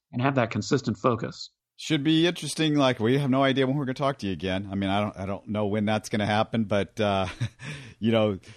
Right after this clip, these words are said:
Speaker 2: st-, uh, keep an eye out for the Rockets. Keep an eye out for us. We're, we're gonna continue to do the post-game shows. Uh, it's possible that if there's a game on Friday that we might delay what we talk about till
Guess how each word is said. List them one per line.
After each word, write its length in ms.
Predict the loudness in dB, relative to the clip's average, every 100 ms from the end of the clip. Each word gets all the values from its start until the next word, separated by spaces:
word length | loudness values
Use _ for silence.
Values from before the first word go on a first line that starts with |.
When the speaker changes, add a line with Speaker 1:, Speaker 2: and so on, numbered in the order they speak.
| _
Speaker 2:
st-, 260 | -8 0 2
uh, 120 | 2
keep 240 | 0 2
an 60 | 4
eye 180 | 4 6
out 240 | 4 0
for 380 | 0 2 2 0
the 140 | -2
Rockets. 380 | 2 2 2 -4
Keep 200 | -4 0
an 60 | 2
eye 120 | 4
out 220 | 2 0
for 140 | -2 0
us. 200 | 0 -2
We're, 140 | -6
we're 160 | -6 -6
gonna 120 | -4
continue 360 | -4 -2 -2
to 120 | -2 -2
do 160 | -2
the 100 | -2
post-game 480 | 0 -2 0 -2 -2
shows. 460 | -2 -2 0 -2 -10 _ _ _ _
Uh, 320 | -6 -4 -4 -6
it's 200 | -10 -12 _
possible 640 | 0 2 2 0 0 0 2
that 160 | 0
if 120 | 0 -4 -6
there's 220 | -4 -2
a 40 |
game 280 | -2 -2 0
on 180 | 0 -2
Friday 600 | -2 2 2 4 2 0 _ _ _
that 280 | -2 0 0
we 140 | 0 2
might 240 | 2 2 _ -8
delay 520 | -4 0 2 2 -2
what 600 | -8 -20 -20 -10 -4 -4
we 120 | -4
talk 280 | 0 0 0
about 320 | 0 0 0
till 400 | -2 -2 -2 -4